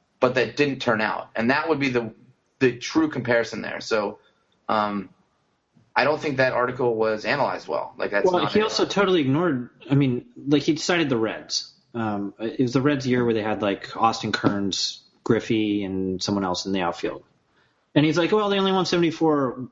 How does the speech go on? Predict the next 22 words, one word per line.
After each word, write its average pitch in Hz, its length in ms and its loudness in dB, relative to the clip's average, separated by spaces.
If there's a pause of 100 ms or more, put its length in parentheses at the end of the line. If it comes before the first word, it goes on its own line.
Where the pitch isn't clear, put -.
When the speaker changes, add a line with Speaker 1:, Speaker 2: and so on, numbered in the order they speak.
Speaker 2:
seventy-four 139 480 2
games 135 240 0
that, 95 240 -6
that 98 160 -6
year, 87 200 -6
so 107 380 -2
it 117 40 0
was 113 140 0
a 95 60 -8
failure." 131 360 0 (680)
But, 170 80 4
I - 20 4
mean, 175 120 2
he 160 120 2
failed 185 220 2
to 147 60 2
analyze 127 600 -2
every 123 240 4
other 117 140 0
posi-, 107 260 -4
I - 40 0
mean, 139 240 0